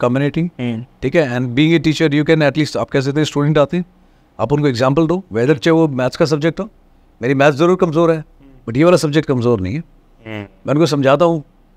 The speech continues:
Speaker 1: ठीक है, कि भैया, दो और दो लोग चार मिल करके मजबूती होती है,
Speaker 2: हम्म।
Speaker 1: but दो में से चार है, अगर एक आदमी अगर कम हो जाए, माइनस हो जाए, और वो भी आपस में लड़ने की वजह से, then it is not a good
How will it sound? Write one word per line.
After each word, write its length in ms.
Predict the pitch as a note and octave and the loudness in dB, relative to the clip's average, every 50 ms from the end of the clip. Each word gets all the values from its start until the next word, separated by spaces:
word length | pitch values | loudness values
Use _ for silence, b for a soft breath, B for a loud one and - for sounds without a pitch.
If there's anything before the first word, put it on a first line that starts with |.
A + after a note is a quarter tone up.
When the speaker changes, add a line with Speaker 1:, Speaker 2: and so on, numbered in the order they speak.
| _ _ _ _ _ _ _ _ - | _ _ _ _ _ _ _ _ -4
Speaker 1:
ठीक 140 | C#3 D3+ F3+ | -2 0 2
है, 200 | G3+ D3+ G#2 - _ _ _ _ _ _ _ _ - | 2 0 0 -4 _ _ _ _ _ _ _ _ -10
कि 60 | - | -4
भैया, 220 | C3 C#3+ E3 F3+ F3 D3+ C#3 - D#3 | 0 4 6 6 4 4 0 -8 -2
दो 200 | C3+ D3+ E3+ F3+ | 0 2 4 4
और 100 | F3 D3+ | 4 4
दो 180 | C#3+ D3+ E3 | 2 2 2
लोग 180 | E3 E3 E3+ D3 | 2 2 2 0
चार 240 | - C#3+ B2+ C#3+ C#3+ | 0 -2 -2 0 0
मिल 160 | D#3 D3+ C#3+ | 0 0 0
करके 220 | D3 D3+ C3 E3+ | 0 0 0 0
मजबूती 400 | D#3+ D#3 C3+ C3 C#3+ D#3 C#3 D3 | 0 0 0 2 0 0 2 2
होती 280 | C#3 A#2 F#2+ D#2+ D#2 C#2+ | 0 0 0 -2 -6 -8
है, 120 | C2+ B1+ | -8 -6
Speaker 2:
हम्म। 300 | - A2 G#2+ G#2 G2+ G2 F#2+ _ _ _ _ _ _ - | -6 -6 -6 -6 -6 -8 -10 _ _ _ _ _ _ -8
Speaker 1:
but 100 | - B2+ | -6 -6
दो 240 | B2 B2 B2+ D#3 E3+ | -4 0 2 2 4
में 140 | E3+ F3+ F3+ | 4 2 2
से 320 | C#3+ F3 F#3+ F#3 F#3 F3+ - _ _ _ _ _ _ _ _ _ _ _ _ _ _ _ _ _ _ _ _ _ - - | 2 2 2 2 2 0 -4 _ _ _ _ _ _ _ _ _ _ _ _ _ _ _ _ _ _ _ _ _ -6 0
चार 240 | B2+ B2+ D3 D#3+ | 2 4 4 4
है, 160 | D#3 D#3 F3 F#3+ | 4 4 4 4
अगर 180 | F3+ D#3+ D#3+ | 4 2 2
एक 140 | D3 D3+ C#3+ | 0 2 2
आदमी 260 | D3+ D3+ C#3 D#3+ E3 | 2 2 2 2 2
अगर 200 | D#3+ D#3 D#3+ C#3+ A#2+ _ _ _ _ _ _ _ - | 4 4 2 0 -2 _ _ _ _ _ _ _ 0
कम 120 | D3+ D#3+ | 2 2
हो 120 | D#3+ D3+ | 4 2
जाए, 100 | C3 C3+ | 2 2
माइनस 320 | A#2+ A2+ A#2+ C3 D3 C3+ - | 0 0 0 0 0 -2 -4
हो 80 | A2+ F2+ | -6 -8
जाए, 200 | D2+ B1+ B1+ - _ _ _ _ _ _ _ _ - - | -8 -10 -12 -12 _ _ _ _ _ _ _ _ -10 -6
और 80 | A#2 | -4
वो 140 | B2+ C#3 D#3+ | 0 0 2
भी 140 | D#3+ E3+ F3 | 4 4 6
आपस 300 | D#3+ D3+ - E3 D3+ - | 6 4 4 2 0 0
में 80 | E3 D3+ | 0 2
लड़ने 280 | C#3+ C#3 C#3 D#3 E3 | 2 2 2 2 2
की 60 | D#3+ | 2
वजह 160 | D#3 D#3 D3+ D3 | 2 2 0 -2
से, 100 | D3+ D3+ | -2 0
then 140 | C#3+ D3 | 0 2
it 100 | D3+ D3 | 2 2
is 120 | D#3 C#3+ C#3 | 2 2 2
not 100 | D#3 D#3 | 2 0
a 80 | D3+ | 2
good 140 | C#3 E3 D#3 | 0 0 0